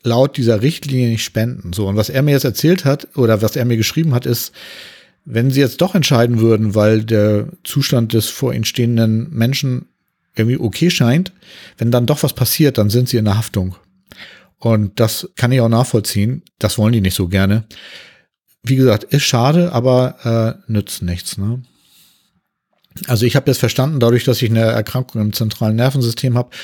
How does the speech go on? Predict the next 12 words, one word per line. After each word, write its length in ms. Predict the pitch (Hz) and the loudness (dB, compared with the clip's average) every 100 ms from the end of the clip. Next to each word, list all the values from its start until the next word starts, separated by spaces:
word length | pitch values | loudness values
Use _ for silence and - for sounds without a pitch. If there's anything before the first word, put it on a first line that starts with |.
| - - - | -18 -18 -6
und 180 | 110 107 | -2 0
damit 360 | 113 123 117 | 2 2 0
die, 400 | 123 113 113 110 | 0 2 4 2
äh, 600 | 131 123 110 107 107 160 - - | 0 0 0 0 -2 -8 -14 -14
Nachbildung 560 | 165 120 135 - 127 127 | -4 -2 0 0 2 2
vom 200 | 123 113 | 0 0
Blut 220 | 120 156 | 0 0
nicht 120 | 120 | 0
so 100 | - | 0
richtig 320 | 110 156 113 | 0 -2 -4
geregelt 460 | - 104 113 110 113 | -2 0 2 2 0
ist, 240 | 127 - | -2 -2